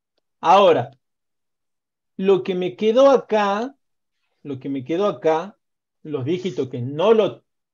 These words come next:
que no los analicé todavía, sigo haciendo lo mismo. Miren, sigo haciendo lo mismo. Dieciocho nueve sesenta y seis, división entera con diez, me da ciento ochenta y nueve.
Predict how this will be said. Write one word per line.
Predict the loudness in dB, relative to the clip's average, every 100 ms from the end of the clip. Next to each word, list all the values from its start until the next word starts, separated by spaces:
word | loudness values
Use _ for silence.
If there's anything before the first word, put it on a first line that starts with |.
| _ _ _
que | -8
no | -4 0
los | 0 -2 -10 _
analicé | -14 -10 -8 -6 -6 -6
todavía, | -4 -4 -4 -4 -6 -10 _ _ _ _ _ _ _ _ _
sigo | -4 4 4
haciendo | 4 0 0
lo | 0
mismo. | -2 -2 -4 -8 -12 _ _ _
Miren, | -4 2 2 0 -8
sigo | -12 -8 -6
haciendo | -6 -8 -6
lo | -6
mismo. | -4 -6 -6 -8 -12 _ _ _ _ _ _ _ _ _ _ _ _
Dieciocho | -12 -10 -10 -6 -6 -2 -4
nueve | -2 2 2
sesenta | 0 -8 -10 -10 -10
y |
seis, | -4 0 2 0 -4 -10
división | -4 -2 -2 -6 -6 -4
entera | -6 0 2 2 -2
con | -6 -4
diez, | -4 -6 -10 _
me | -8
da | -6 -6
ciento | -8 -10 -6 -6
ochenta | -6 -8 -8
y |
nueve. | -6 -6 -8